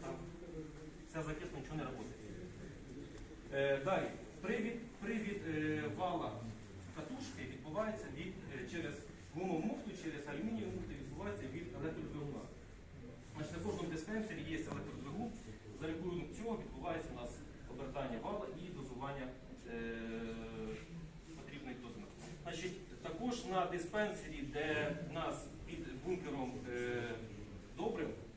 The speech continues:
є ще мішалка. Для чого вона потрібна? Тому що, ну, таке бувало, що засипають добрива, злежене добриво,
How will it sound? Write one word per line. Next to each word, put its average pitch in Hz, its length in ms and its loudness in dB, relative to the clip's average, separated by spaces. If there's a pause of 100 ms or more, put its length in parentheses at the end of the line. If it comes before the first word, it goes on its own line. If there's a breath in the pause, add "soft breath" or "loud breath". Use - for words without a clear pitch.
є 202 120 0
ще 170 340 0 (140)
мішалка. - 360 0 (800)
Для 277 120 -4
чого 196 180 2
вона 170 120 4
потрібна? 202 420 0
Тому 190 160 0
що, 175 180 0 (500)
ну, 214 120 2 (220)
таке 175 220 2
бувало, 180 380 6
що - 180 -2
засипають 139 460 0
добрива, 170 520 2 (180)
злежене 113 440 2
добриво, 202 420 2